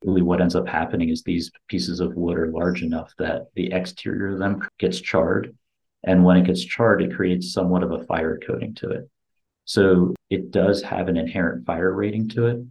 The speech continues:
Sometimes it's more beneficial than steel even, because what happens with steel is it'll heat up to a certain point. And when it hits that moment of elasticity, it'll go from kind of working to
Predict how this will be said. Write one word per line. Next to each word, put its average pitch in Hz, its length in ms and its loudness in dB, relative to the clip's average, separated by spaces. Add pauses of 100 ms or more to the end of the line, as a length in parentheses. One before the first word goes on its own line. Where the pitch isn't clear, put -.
(160)
Sometimes 104 520 2
it's - 200 -2
more 87 160 4
beneficial 90 680 0
than 110 320 0
steel 110 340 2
even, 120 300 4
because 92 480 -2
what 95 140 0
happens 90 380 -2
with 90 120 -4
steel 92 500 2
is 85 240 -4 (320)
it'll 90 220 0
heat 90 340 -4
up 90 240 -4
to 90 120 -4
a 87 60 -4
certain - 460 -8
point. 82 380 -4 (580)
And 90 160 0
when 87 140 0
it - 120 -6
hits - 280 -4
that - 240 -4
moment 90 320 2
of - 80 -2
elasticity, 82 840 -2
it'll 80 180 2
go 87 260 0
from 82 340 0
kind 85 200 0
of - 80 -6
working 90 640 4
to 82 440 0